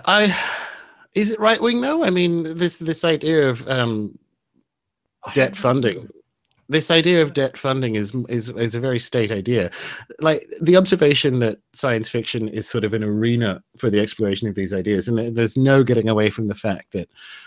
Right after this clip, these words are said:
Speaker 1: much of twentieth century science fiction is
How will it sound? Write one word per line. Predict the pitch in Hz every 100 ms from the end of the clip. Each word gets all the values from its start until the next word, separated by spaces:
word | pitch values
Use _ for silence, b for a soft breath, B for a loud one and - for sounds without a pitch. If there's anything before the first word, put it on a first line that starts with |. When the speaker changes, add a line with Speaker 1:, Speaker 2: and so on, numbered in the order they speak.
| B -
Speaker 1:
much | 110 120 123 - -
of | 110 101 95 98 - _ -
twentieth | - 110 104
century | 117 104 107
science | - 101 90
fiction | - 104 - 104 95 98
is | 101 92 87